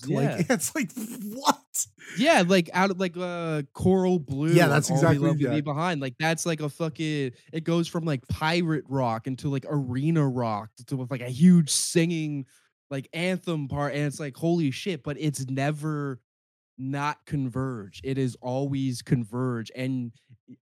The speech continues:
Speaker 1: never are you like, "Oh, this band's, you know, they're ch-, they're, you know, for lack of a better term, they're selling out. They're trying to do what's popular or what's cool." It's like, no, they just do what they do, and it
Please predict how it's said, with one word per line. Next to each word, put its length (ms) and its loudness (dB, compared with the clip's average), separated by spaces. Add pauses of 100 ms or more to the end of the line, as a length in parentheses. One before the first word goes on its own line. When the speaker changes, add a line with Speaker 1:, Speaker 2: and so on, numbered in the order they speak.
(140)
Speaker 1:
never 640 4
are 180 4
you 280 0
like, 480 -4
"Oh, 300 0
this 220 -6
band's, 720 -4 (240)
you 140 2
know, 140 0
they're 220 0
ch-, 260 -12
they're, 300 0 (320)
you 60 -8
know, 120 -6
for 160 -8
lack 180 0
of 60 -2
a 20 -4
better 160 -2
term, 200 -2
they're 140 2
selling 640 -4
out. 360 -4
They're 140 -4
trying 240 -2
to 80 0
do 260 0
what's 260 -2
popular 760 -2
or 120 -4
what's 240 -6
cool." 260 -2
It's 100 -6
like, 120 -4 (240)
no, 240 2
they 160 -2
just 300 -6
do 220 0
what 400 -4
they 160 0
do, 540 -2 (100)
and 440 -4
it 140 -6